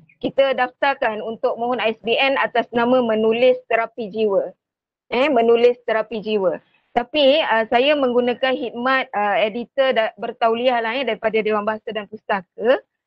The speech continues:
untuk membantu saya. Jadi, dia beri cadangan untuk letaklah satu tema yang agak catchy yang kita, ah, dapat menarik orang untuk membaca. Sebab apa? Perkara pertama,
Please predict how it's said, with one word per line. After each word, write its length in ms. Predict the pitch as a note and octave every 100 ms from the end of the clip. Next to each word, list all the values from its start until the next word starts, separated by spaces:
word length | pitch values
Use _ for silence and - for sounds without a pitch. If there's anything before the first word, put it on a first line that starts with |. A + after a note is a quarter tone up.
| -
untuk 240 | G#3 A#3
membantu 480 | A3+ A3 A3 A3 A#3+
saya. 480 | A#3+ G#3 F#3+ A#3 B3
Jadi, 320 | A3 G#3 B3+
dia 160 | G#3+ B3
beri 240 | A#3 A3
cadangan 560 | A3 G#3+ A3+ A#3 B3 G#3+
untuk 400 | G#3+ A#3 A3+ G3+
letaklah 480 | A3+ - A3+ B3 B3
satu 240 | A3+ A3 A#3
tema 320 | A#3 A#3+ C4 C4
yang 240 | A3 G3+
agak 160 | G#3+ -
catchy 560 | - A3 - C#4 D#4+ C5 _ _ _ _
yang 480 | A3+ A#3+ A#3+ A#3+ A#3 -
kita, 640 | A3+ - B3+ B3 B3 B3 A#3+ _
ah, 320 | A3 E4 E4 A3
dapat 320 | A#3 A3+ A3+
menarik 320 | A#3 A#3+ A#3
orang 320 | A3+ A#3 A3+
untuk 160 | G#3+ F#3+ G#3+
membaca. 480 | G#3+ G#3 - G#3+ F#3+ F#3+
Sebab 320 | - A3 C4+ C4
apa? 240 | G3 A#3+ A#4+ - _ _ _
Perkara 320 | A#3 C4 C#4
pertama, 400 | C#4+ C4+ B3+ C#4+